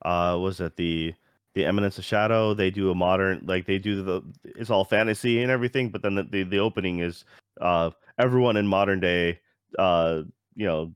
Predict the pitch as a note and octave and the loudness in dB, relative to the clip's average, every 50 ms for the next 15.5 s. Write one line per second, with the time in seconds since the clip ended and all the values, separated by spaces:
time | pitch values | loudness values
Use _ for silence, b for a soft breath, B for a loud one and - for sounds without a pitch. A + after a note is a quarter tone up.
0 | _ - - A2+ G#2 G2 - F#2 E2+ E2 D#2+ D#2+ E2 E2+ - - - F#2 D#2+ D#2 | _ -6 -2 -2 -2 0 0 0 0 0 0 0 -2 -2 -4 -4 -2 0 0 0
1 | D#2 D2+ D2+ D2+ - _ _ _ _ _ _ _ _ _ _ - - G2 G2 F#2+ | 0 -2 -4 -8 -14 _ _ _ _ _ _ _ _ _ _ -8 -4 -2 0 0
2 | E2+ D#2 G2+ G2+ G2+ - A2 G2+ F#2 - - F#2 F2 F2 - - _ - G2+ F2 | 0 0 0 0 0 0 0 0 0 0 -2 -4 -4 -6 -8 -10 _ -6 -2 0
3 | G2 G#2 - C#3 B2+ A2 - G#2+ F#2 G2+ G#2 - F#2 F2+ F2 F#2+ F2 E2+ - G#2 | 0 0 0 0 -2 -2 -2 -4 -6 -6 -8 -8 -8 -4 -2 0 0 0 0 -2
4 | F#2 E2+ E2 - - E2 E2+ E2 E2 D#2+ - - F2 D#2+ - - - D#2 D#2+ - | -4 -4 -4 -4 -2 -2 -2 -2 -4 -4 -2 -2 -2 -2 -2 -2 -4 -4 -4 -4
5 | F#2 D#2+ - G2 F#2 - G#2+ G#2 G2 - - E2 D2 B1 - - F#2+ F#2 F2+ F2+ | -4 -6 -4 -6 -6 -4 -4 -6 -4 -4 -4 -4 -4 -2 0 2 2 2 2 0
6 | F#2 F2 - G2 F#2 F2+ F2 F#2 - - G2 F2 E2+ - - F2 F2 - F#2+ F2 | -2 -4 -4 -2 -2 -2 -4 -4 -6 -6 -6 -6 -4 -2 -2 -2 -2 -2 -4 -4
7 | G2 G2+ G2+ G2 F#2+ - - B B B B B - C#3 C#3+ A2+ - - - - | -2 0 0 0 -2 -4 -10 B B B B B -2 0 0 0 -2 -6 -6 -2
8 | A#2+ A#2 G#2+ G#2 G2+ G2+ G#2+ A2 F#2+ F#2 F#2 F2 F#2 - - A2 G#2 G#2 A2 A2 | 0 2 4 4 2 2 2 2 0 2 2 2 0 0 0 -2 0 0 0 -2
9 | - - B B B B B A#2 G#2+ A2+ G#2+ G#2 G2+ F#2+ G2 G2 G2+ F#2+ F2+ F#2+ | -4 -8 B B B B B 0 2 4 4 4 4 2 2 2 2 2 4 4
10 | G2 G2+ G2 F#2+ - - - A2 G#2 G#2 G2 G#2 G#2 G2+ G2 G2 F#2 - G2 F#2+ | 4 2 0 -2 -4 -4 -4 -2 -2 -2 -2 0 2 2 2 2 2 0 -2 -2
11 | F#2 - G#2 G2 - G#2+ - - G#2+ F#2+ G2 G#2 G#2+ A2 A2 - B B B B | -2 -2 -4 -4 -6 -4 -2 0 2 2 2 2 0 -2 -4 -6 B B B B
12 | B B B F#2+ G2 G2 G2 G2 F#2+ G2+ G2+ G2+ G2 G2+ - G2 F#2 F#2+ _ _ | B B B 2 2 4 4 2 2 0 0 -2 -2 -6 -6 -6 -6 -8 _ _
13 | - - - C#3+ F3+ - G3 F#3 F3 F#3+ F#3+ F#3+ F3+ E3+ F3+ F#3+ E3+ C3 G#2+ G2+ | -20 -6 -4 -2 -2 0 -2 0 0 2 2 4 4 4 4 4 4 2 2 0
14 | A#2 A#2 - C3+ B2 B2 A#2 B2 B2+ C3+ C#3 D3 C#3 D3 - - - - - - | -4 -4 -2 -2 -2 -2 -2 -2 -2 0 0 0 -2 -4 -6 -12 -20 -10 -6 -4
15 | D#3+ D#3+ D3 B2+ A#2 G#2 G2 A#2 - | 0 2 2 4 2 2 0 -2 -6